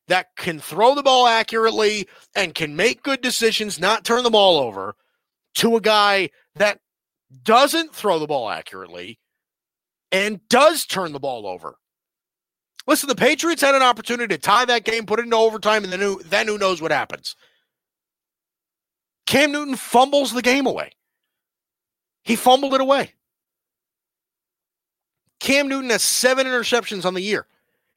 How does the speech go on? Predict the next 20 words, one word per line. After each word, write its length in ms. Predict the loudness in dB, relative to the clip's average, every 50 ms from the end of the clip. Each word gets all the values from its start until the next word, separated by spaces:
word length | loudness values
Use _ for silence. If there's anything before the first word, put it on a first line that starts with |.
| _ _
He 140 | 0 4 4
has 180 | 4 4 2 2
thrown 360 | 2 4 4 4 2 0 -4 _
two 560 | -4 -2 0 2 4 4 4 2 0 -2 -4 -6 _ _ _ _ -2
touchdown 460 | 0 0 0 0 0 -2 -2 -2 -2
passes. 500 | -4 -6 -6 -6 -8 -10 -12 -14 -16 -16 _ _ _ _ _ _ _ _ _ _ _ _ _ _ _ _ _ _ _ _ _ _
Two. 400 | -6 -2 0 0 2 0 0 -4 -8 _ _ _ _ _ _ _ _ _ _ _ _ _ _ _ _ _ _ _ _ _ _ _ _ 0
I 80 | 2 2
don't 160 | 2 0 0
care 200 | 0 2 2 2
who 180 | 0 -2 -4
your 180 | -4 -4 -4 -4
coach 300 | 0 2 2 2 2 -2
is, 180 | -6 -10 -10 -10
regardless 540 | -12 -4 0 2 2 4 2 0 -2 -4
of 80 | -6 -6
who 80 | -6 -6
your 160 | -6 -6 -4
coach 300 | 0 0 0 0 0 -4
is, 260 | -10 -12 -14 -18 -20